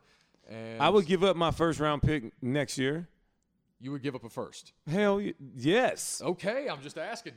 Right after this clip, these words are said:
Speaker 2: I would've
Speaker 1: Damn.
Speaker 2: did that five minutes ago.
Speaker 1: If I, oh, okay.
Speaker 2: <laughs>
Speaker 1: So, we see, the thing was, like, I,
Speaker 2: For
Speaker 1: he's,
Speaker 2: Julio? Are you kidding me?
Speaker 1: he,
Speaker 2: Yes.
Speaker 1: he's making a lot of money, so you gotta make the Falcons eat as much of that money as you can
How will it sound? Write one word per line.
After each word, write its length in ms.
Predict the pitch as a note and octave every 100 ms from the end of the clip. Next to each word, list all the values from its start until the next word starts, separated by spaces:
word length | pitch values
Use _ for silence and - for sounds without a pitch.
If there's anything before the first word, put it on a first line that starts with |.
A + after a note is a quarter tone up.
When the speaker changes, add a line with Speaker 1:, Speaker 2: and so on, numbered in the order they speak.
| D#3
Speaker 2:
I 80 |
would've 200 | G3+ G3+
Speaker 1:
Damn. 60 | F3
Speaker 2:
did 60 | G3
that 180 | A#3 -
five 240 | G3+ G#3
minutes 320 | G3 A#3+ -
ago. 280 | F#3 E3 G2
Speaker 1:
If 100 | -
I, 140 | D#3+ D#3+
oh, 220 | D3+ D#3 D3+
okay. 320 | - A#3 A3
Speaker 2:
<laughs> 320 | E3+ G3+ -
Speaker 1:
So, 120 | -
we 140 | G3+ G3+
see, 140 | A3+
the 140 | E3 F3+
thing 220 | B3+ A3+
was, 260 | G3 C#3+
like, 120 | D3+ -
I, 100 | E3+
Speaker 2:
For 80 | D#3+
Speaker 1:
he's, 100 | E3
Speaker 2:
Julio? 460 | G3 B3+ C4+ C#4 C4
Are 60 | F#3
you 160 | G#3+
kidding 220 | F#3+ A3
me? 160 | A#3 A3+
Speaker 1:
he, 80 | F#3 F#3+
Speaker 2:
Yes. 120 | F#3
Speaker 1:
he's 140 | A3
making 240 | A3 A#3 G#3
a 40 |
lot 160 | F3+ D3
of 60 |
money, 180 | C#3+ A#2+
so 120 | -
you 60 | E3
gotta 220 | F3 A3+
make 160 | G3 D#3+
the 80 | -
Falcons 400 | D#3+ C#3+ C3+ B2+
eat 140 | A#2+
as 100 | A#2
much 180 | C3 B2+
of 60 | A#2
that 120 | A2+
money 200 | A2+ G2+
as 60 | F2+
you 80 |
can 220 | - A2+